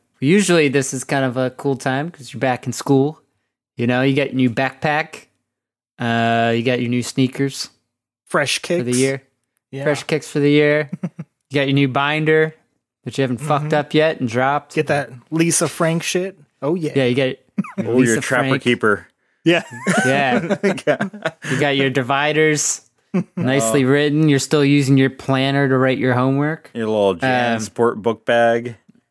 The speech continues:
Speaker 2: Oh.
Speaker 1: Yeah, so
Speaker 3: <laughs>
Speaker 1: I think we're gonna try to do something a little bit different here, where we're still gonna draw prompts, but we're gonna make a back-to-school movie, a, a typical, um,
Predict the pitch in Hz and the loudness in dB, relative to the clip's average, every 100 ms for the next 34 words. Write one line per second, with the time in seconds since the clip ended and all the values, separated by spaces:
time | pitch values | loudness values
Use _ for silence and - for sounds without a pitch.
0 | _ 147 139 151 135 113 - 147 135 131 | _ 0 2 2 0 -4 -2 0 2 0
1 | 127 156 - - _ 202 156 160 180 185 | -4 -8 -8 -16 _ 0 0 0 0 2
2 | 180 175 170 160 175 160 139 135 147 143 | 2 2 2 0 0 0 -2 -4 -2 0
3 | 147 143 160 147 135 113 170 - 123 127 | 2 4 4 4 0 0 -2 -2 -2 0
4 | 123 123 127 123 123 - 151 131 127 131 | 2 2 2 2 -2 0 0 2 2 2
5 | 123 - - 165 143 131 - - _ _ | 0 -2 -2 0 -2 -6 -12 -16 _ _
6 | _ _ 139 135 135 123 139 135 131 135 | _ _ 0 2 2 2 0 2 2 2
7 | 147 147 135 131 123 117 _ _ _ _ | 0 0 2 2 0 -8 _ _ _ _
8 | _ _ - 143 - 131 - 135 120 113 | _ _ -4 -4 -6 -14 -4 -2 0 -2
9 | 113 104 101 107 _ 113 117 113 - 120 | -4 -4 -10 -14 _ -2 2 2 0 -2
10 | 113 151 143 135 - 135 123 120 _ _ | 0 -2 -2 -6 0 2 2 -2 _ _
11 | _ _ 117 113 110 107 98 | _ _ -2 -2 -2 -4 -10